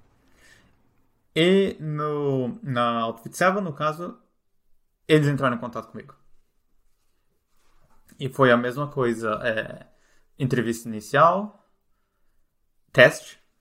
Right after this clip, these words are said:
esse foi um teste realmente de design. Eu, eu fiz o design de um sistema de narrativa inteiro pra eles. É, no teste era bem simplificado, mas era um sistema que, que permitia, né, o, o jogador a,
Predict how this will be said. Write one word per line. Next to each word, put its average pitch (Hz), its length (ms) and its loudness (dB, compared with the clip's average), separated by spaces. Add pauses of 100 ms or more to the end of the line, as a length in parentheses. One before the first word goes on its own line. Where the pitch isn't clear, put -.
(100)
esse 120 260 -2
foi 127 160 -6
um 113 60 -6
teste 113 340 -4
realmente 120 460 -4
de 110 160 -2
design. 123 520 -2
Eu, 113 300 -8
eu 110 160 -8
fiz 123 460 -8
o 120 100 -12
design 107 480 -6
de 107 120 -14
um 104 340 -14
sistema 117 400 -4
de 110 60 -8
narrativa 107 600 -10 (540)
inteiro 135 380 2
pra 110 160 -8
eles. 120 400 -10 (260)
É, 104 560 -12
no 107 120 -18
teste 117 400 -6 (100)
era 135 180 2
bem 175 600 -2
simplificado, 123 760 -2
mas 120 260 -8
era 117 200 -2
um 113 100 -10
sistema 107 420 -8
que, 104 340 -14 (500)
que 123 100 -4
permitia, 135 800 -2 (280)
né, 110 400 -2 (840)
o, 107 720 0
o 120 80 -4
jogador 110 400 -6
a, 104 300 -10